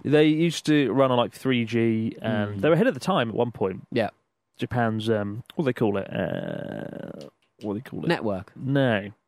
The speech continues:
Speaker 2: News.
Speaker 1: Galapagos syndrome,
Speaker 2: Galapagos
Speaker 1: right? How
Speaker 2: syn-,
Speaker 1: Japanese
Speaker 2: oh,
Speaker 1: phones
Speaker 2: right,
Speaker 1: were,
Speaker 2: okay.
Speaker 1: like,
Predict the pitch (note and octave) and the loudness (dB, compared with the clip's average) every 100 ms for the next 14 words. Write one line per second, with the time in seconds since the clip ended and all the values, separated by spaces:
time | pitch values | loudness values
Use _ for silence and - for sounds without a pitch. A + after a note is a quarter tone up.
0 | - B2 C3 C3+ C3 A#2+ G3+ F#3+ F3 D3 | -8 -4 0 2 4 4 4 4 2 0
1 | - D3 B2+ B2 A2 G#2 G#2 C3 E3 F3 | 0 2 4 4 4 2 2 4 6 6
2 | D#3+ E3 C#3 C#3+ D3 D3 C#3+ A#2 A2 C3+ | 4 2 4 4 6 4 4 2 2 4
3 | B2 - | 2 0